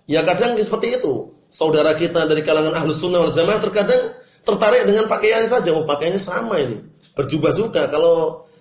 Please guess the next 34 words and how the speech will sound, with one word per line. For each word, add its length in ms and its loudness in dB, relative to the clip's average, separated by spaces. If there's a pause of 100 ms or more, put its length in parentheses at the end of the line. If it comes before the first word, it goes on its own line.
(120)
keluar 240 0
juga 160 0
pakai 160 0
sarung, 720 -2
berjenggot 480 -2
panjang. 720 -2 (240)
Kemudian 320 0
istrinya 240 -2
juga 160 0
bercadar, 400 -2
bayangkan 480 0
itu. 140 -8 (340)
Tapi 240 0
ternyata 720 -4 (160)
dilihat 640 0
belajarnya 320 2
kemana? 640 -2
Oh, 80 0
belajarnya 560 -2
ternyata, 240 -6
ternyata 240 -4
sama 160 -2
orang-orang 640 -2 (160)
oknum-oknum 720 -4
Khawarij. 400 -4
Sudah. 480 -16 (960)
Dari 160 0
situlah 320 -2
kita 240 -4
tahu 240 0
dan 160 -2
juga 240 -4
kita 320 0
bisa 560 -4